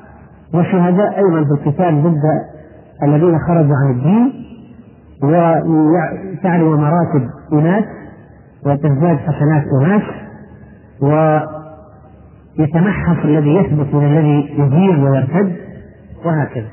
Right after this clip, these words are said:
فالله عز وجل أراد أن يكون الناس، الخلق، صائرين، <clears throat> أراد أن يكون هذا الخلق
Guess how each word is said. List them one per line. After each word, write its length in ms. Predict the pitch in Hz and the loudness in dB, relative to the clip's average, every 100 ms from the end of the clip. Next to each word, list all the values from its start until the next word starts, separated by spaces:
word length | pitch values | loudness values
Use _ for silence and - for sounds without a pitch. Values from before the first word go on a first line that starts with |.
| - - - - - - - - - - - - - - - - - - - - - - | -18 -20 -20 -20 -20 -20 -20 -20 -20 -20 -20 -20 -20 -20 -20 -20 -20 -20 -20 -20 -20 -2
فالله 180 | 143 196 | 2 2
عز 200 | 175 147 | 2 2
وجل 300 | 170 160 185 | 2 2 0
أراد 640 | 165 165 190 175 175 202 202 - - - - - - - - 160 | 0 0 2 2 2 0 -4 -14 -20 -20 -20 -20 -20 -20 -8 -2
أن 100 | 165 | 2
يكون 420 | 165 156 208 185 | 0 0 2 2
الناس، 420 | 165 185 190 196 143 - - - - - - 165 | 2 2 0 -2 -4 -12 -18 -20 -20 -20 -8 -4
الخلق، 400 | 151 170 202 226 - - - - - 170 | -2 0 0 -2 -6 -20 -20 -20 -10 -4
صائرين، 540 | 165 170 190 180 131 - - - 196 | 0 2 2 2 0 -4 -18 -4 -2
<clears throat> 480 | 170 147 - - 147 175 | 0 0 -2 -6 -4 0
أراد 160 | 190 | 0
أن 180 | 170 165 | 2 2
يكون 360 | 165 190 180 180 | 0 0 2 2
هذا 140 | 175 | 0
الخلق 340 | 147 107 147 | 0 -2 -2